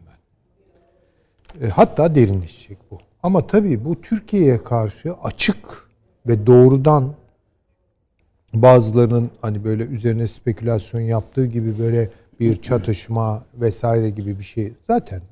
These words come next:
doğurmayacaktır. Ama, e, görebildiğim kadarıyla bu konuda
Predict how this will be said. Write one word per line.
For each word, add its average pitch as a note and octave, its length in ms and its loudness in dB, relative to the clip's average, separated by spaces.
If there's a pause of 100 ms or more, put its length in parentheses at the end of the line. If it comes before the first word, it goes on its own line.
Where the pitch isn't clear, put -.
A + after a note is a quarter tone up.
(160)
doğurmayacaktır. F#2+ 1000 -4 (560)
Ama, F3+ 380 -2 (600)
e, C#3+ 100 -10 (1700)
görebildiğim C#3 520 4
kadarıyla A2 880 -4
bu F#3 120 -8
konuda C#3 600 -2